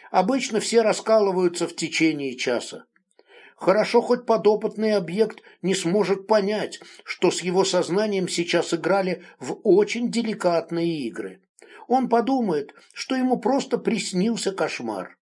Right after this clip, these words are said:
И всё равно, такая удивительная сопротивляемость сознания –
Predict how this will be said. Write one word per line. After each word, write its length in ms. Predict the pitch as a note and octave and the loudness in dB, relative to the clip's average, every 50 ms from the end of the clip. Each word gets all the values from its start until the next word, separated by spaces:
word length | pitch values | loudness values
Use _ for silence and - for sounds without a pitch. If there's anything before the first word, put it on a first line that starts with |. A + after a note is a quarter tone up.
| _ _ _ _ _ _ _ _ - | _ _ _ _ _ _ _ _ -8
И 120 | D3+ C3+ | -6 -4
всё 240 | A#2 - - C#3+ C#3+ | -4 -2 0 0 2
равно, 540 | C#3+ C#3+ B2+ - A#2+ C3 C3+ C3 G2+ - - _ - - - - _ _ | 2 2 0 -2 -4 -4 -4 -4 -4 -6 -12 _ -20 -20 -20 -20 _ _
такая 360 | - D#3+ D#3 - A3+ A#3+ A#3 | 2 2 4 4 2 2 2
удивительная 840 | A3+ G#3+ F#3 - F#3+ F#3 D#3+ G3+ A3+ F#3 - F3+ E3 D#3 D#3 D#3+ C#3 | 0 0 -2 -2 -2 -2 -2 -2 -2 0 0 -2 -2 -2 -2 -2 -2
сопротивляемость 1000 | - E3 D#3 - E3+ E3 - E3 D#3+ D3+ D3+ G3+ G#3+ G#3+ G3 F#3 F3+ - - | 0 -2 0 0 -2 -2 0 -2 -2 0 0 0 0 0 0 -2 -2 -4 -2
сознания – 760 | - E3 D3 A2+ F#2+ C#3+ E3 G3 G#3 G3 D3 A#2 G2 E2+ D#2+ | -2 -2 -2 -2 -2 -4 -4 -4 -4 -4 -6 -8 -10 -12 -14